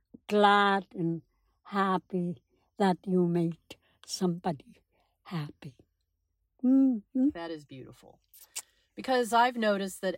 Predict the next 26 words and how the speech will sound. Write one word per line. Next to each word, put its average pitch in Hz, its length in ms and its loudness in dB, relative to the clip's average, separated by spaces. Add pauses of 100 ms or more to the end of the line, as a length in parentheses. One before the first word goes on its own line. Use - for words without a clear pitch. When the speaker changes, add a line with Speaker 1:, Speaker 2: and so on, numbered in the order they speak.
Speaker 2:
elders 220 760 -6 (640)
are 180 240 4
very, 180 680 0
like 165 280 -2
you, 160 300 -2
are 170 160 -2
very 156 420 -4
appreciative 226 1000 -6 (640)
of 156 160 -8
everything. 208 800 -6
Speaker 1:
Mm-hmm. 233 320 6
Speaker 2:
And 160 580 2 (1000)
you 170 120 -6
can 175 160 -8
have 175 300 -4
a 165 80 -4
beautiful 170 500 -6
moment 170 560 -4
when 156 200 -8
you 151 260 -4
offer 160 320 -2
something 151 420 -10
to - 140 0
an 196 80 6
Speaker 1:
Mm-hmm. 151 40 0
Speaker 2:
elder. 147 540 0